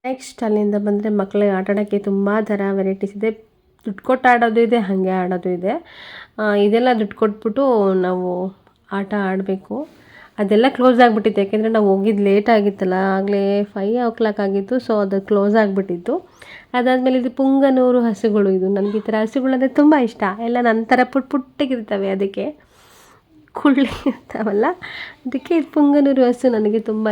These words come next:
ಇಷ್ಟ. ಕ್ಯೂಟ್ ಕ್ಯೂಟಾಗಿ ಪುಟ್ ಪುಟ್ ಪುಟಾಣಿ ಇದ್ದು, ಆ, ಒಂತೂ ನಾವು ಹತ್ರ ಹೋದ್ರೆ ಆ ಕಡೆ ಓಡೋಗ್ಬಿಡವು,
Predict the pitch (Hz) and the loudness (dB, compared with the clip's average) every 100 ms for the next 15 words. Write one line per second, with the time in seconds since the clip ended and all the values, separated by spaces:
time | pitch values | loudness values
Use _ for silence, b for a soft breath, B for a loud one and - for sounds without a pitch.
0 | 208 - 285 - 359 359 370 359 359 349 | -2 -6 -8 -2 -2 0 0 2 0 -4
1 | - 359 370 349 349 339 330 330 302 226 | -4 -4 -4 -4 -2 2 4 4 2 0
2 | 240 392 - B B B B 262 233 226 | 0 0 -4 B B B B -6 -2 0
3 | 233 233 269 233 208 202 233 _ b b | 0 2 2 4 2 0 -6 _ b b
4 | b _ 226 220 226 226 262 254 254 220 | b _ -6 -2 -2 0 2 4 4 4
5 | 226 214 208 190 190 185 | 2 2 2 2 0 0